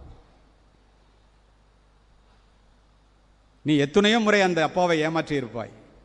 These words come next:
ஆனால் ஒரு முறை கூட அந்த அப்பா உன்னை ஏமாற்றி இருக்க மாட்டார். அத்துணை பாசம் உன் மீது. அதோடு மட்டுமல்ல,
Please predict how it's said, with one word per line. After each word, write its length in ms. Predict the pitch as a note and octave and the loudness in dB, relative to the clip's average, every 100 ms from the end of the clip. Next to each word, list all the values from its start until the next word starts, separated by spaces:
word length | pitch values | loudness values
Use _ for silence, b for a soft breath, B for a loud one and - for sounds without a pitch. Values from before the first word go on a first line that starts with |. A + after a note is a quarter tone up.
| _ _ _ _ | _ _ _ _
ஆனால் 240 | C#3 E3+ C3+ | -6 -4 -2
ஒரு 260 | D3+ G3+ | 0 2
முறை 240 | G#3+ A3+ A3 | 2 2 2
கூட 520 | F#3 E3 C#3+ F3+ F3+ - - | 2 0 0 0 -2 -12 -10
அந்த 180 | C3 C3 | -6 -6
அப்பா 240 | B2 E3 | -6 -6
உன்னை 240 | C#3 C#3 B2+ | -4 -6 -8
ஏமாற்றி 340 | D3 C#3+ C#3 | -6 -6 -8
இருக்க 180 | A#2 A2+ | -10 -12
மாட்டார். 320 | G#2+ - - - _ - _ _ _ _ _ _ _ _ - | -16 -18 -20 -20 _ -20 _ _ _ _ _ _ _ _ -8
அத்துணை 340 | C#3 C#3+ A3+ F3+ | -8 0 0 2
பாசம் 320 | G3+ G3+ F#3+ | 0 0 -4
உன் 100 | D#3+ | -4
மீது. 300 | D3 A2 A2 - - - - _ _ _ _ _ _ _ _ _ _ _ - | -4 -8 -12 -18 -20 -20 -20 _ _ _ _ _ _ _ _ _ _ _ -8
அதோடு 320 | D#3+ B3 B3 | 2 4 4
மட்டுமல்ல, 540 | G3+ F#3 D#3+ B2+ G#2 | 0 -2 -4 -4 -8